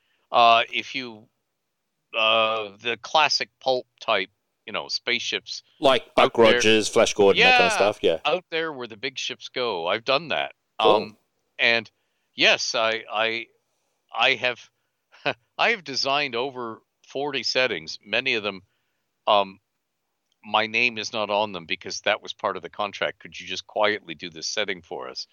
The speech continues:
Speaker 2: So you're paid to do, create the
Speaker 1: Yeah.
Speaker 2: world, but fill,
Speaker 1: Yeah.
Speaker 2: fill it in. Is that good
Speaker 1: Yeah.
Speaker 2: money? Is that, like, life-changing money or, you know, decent
Speaker 1: No,
Speaker 2: money?
Speaker 1: it's not life-changing.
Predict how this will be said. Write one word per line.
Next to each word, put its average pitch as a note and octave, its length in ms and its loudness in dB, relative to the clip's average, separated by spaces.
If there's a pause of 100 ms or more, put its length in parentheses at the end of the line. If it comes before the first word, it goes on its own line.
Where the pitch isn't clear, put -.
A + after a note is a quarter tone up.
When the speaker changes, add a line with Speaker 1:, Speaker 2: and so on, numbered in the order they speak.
Speaker 2:
So - 160 2
you're G#2 220 4
paid F#2+ 340 0
to F#2+ 120 -4
do, F2+ 140 0 (160)
create F2+ 380 4
the F2+ 80 4
Speaker 1:
Yeah. E2+ 140 6
Speaker 2:
world, D#2+ 300 0
but D#2+ 200 0
fill, - 140 -18
Speaker 1:
Yeah. A#2+ 300 0
Speaker 2:
fill E2 240 -4
it D#2+ 120 -4
in. D#2+ 320 -8
Is B2 200 -4
that F3+ 140 4
good C#3 180 2
Speaker 1:
Yeah. C3 140 4
Speaker 2:
money? - 220 -4
Is - 140 -4
that, F2+ 200 2
like, F#2 220 0
life-changing F#2 600 -4
money A#2 280 -4
or, E2 360 -2
you E2+ 80 -12
know, D#2 140 -8
decent A2+ 120 -14 (160)
Speaker 1:
No, A#2+ 220 4
Speaker 2:
money? D#2+ 140 -2
Speaker 1:
it's C3+ 100 -12
not D3 160 -2
life-changing. G2+ 680 -2